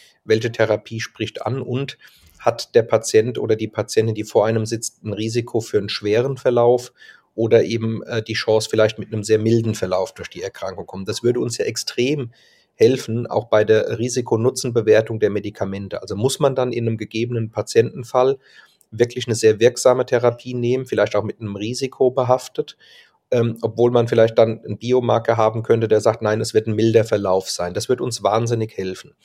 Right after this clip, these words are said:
Und schöner wäre natürlich noch, ein Biomarker,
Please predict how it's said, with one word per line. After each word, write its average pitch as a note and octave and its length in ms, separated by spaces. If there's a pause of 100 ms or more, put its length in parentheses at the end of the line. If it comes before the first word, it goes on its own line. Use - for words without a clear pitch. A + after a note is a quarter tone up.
(480)
Und G#2 180
schöner D3+ 440
wäre G#2+ 260
natürlich G2+ 420
noch, G2+ 280 (320)
ein G#2+ 180 (260)
Biomarker, B2 920